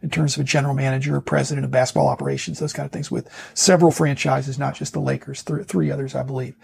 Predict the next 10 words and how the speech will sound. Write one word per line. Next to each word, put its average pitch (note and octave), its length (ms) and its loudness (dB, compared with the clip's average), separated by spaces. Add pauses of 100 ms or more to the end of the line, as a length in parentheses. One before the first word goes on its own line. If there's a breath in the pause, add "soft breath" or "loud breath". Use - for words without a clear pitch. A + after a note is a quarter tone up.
(280 loud breath)
Uh, E3+ 140 2
but D3+ 180 4
a C#3 80 2
fabulous D3+ 600 4
player, C3 500 2 (140)
uh, C#3 240 0
obviously, C3+ 540 0
Mister D3 280 0
Clutch. - 580 4 (380 soft breath)
Uh, C#3 200 0